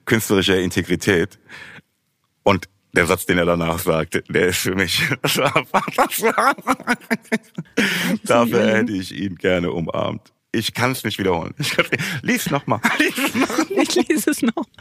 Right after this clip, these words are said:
Speaker 2: Oh Gott. Ich fand diesen Satz so schön, wo er sagt, es kommt gar nicht auf Talent an, sondern eigentlich nur auf Ambitionen.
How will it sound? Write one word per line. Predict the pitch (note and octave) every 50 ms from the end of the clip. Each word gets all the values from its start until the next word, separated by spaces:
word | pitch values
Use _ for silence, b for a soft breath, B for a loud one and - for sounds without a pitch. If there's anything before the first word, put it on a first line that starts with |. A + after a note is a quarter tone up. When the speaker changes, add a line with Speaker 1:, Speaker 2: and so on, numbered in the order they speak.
| B B B B B
Speaker 2:
Oh | - G4 -
Gott. | - - - D4 - - - - - - D4 - - F4 - - A#3 C#3 B2 B B B B B B B B B
Ich | B3 -
fand | - D4 C4+ -
diesen | B3+ A#3+ B3+ B3+
Satz | A#3 G#3 G#3 - -
so | G3+ G#3+
schön, | - - - G#3 G#3 G3+ G3+ G3+
wo | F#3+
er | F3+ G#3
sagt, | G#3+ A3 - - -
es | G3+ - - _ _ _ _ -
kommt | - A3+ A3 A3 -
gar | G#3+ G#3
nicht | G#3+ A3+ A3 - -
auf | - - F#3 F#3 F#3+ F#3+ G3+ - - - - _ _ -
Talent | - - A3 G#3+ G3+ G3+ F#3+ G3 A#3+ D#4+ - -
an, | - B3 B3+ C4 C#4
sondern | C4 - - G#3+ G#3+ G#3+ G#3+
eigentlich | - - G3+ G#3+ G#3+ -
nur | A3+ G#3+
auf | G#3
Ambitionen. | - - G3 G3+ F#3 - - - - E3+ D#3+ D#3+ D#3 D#3+ F#3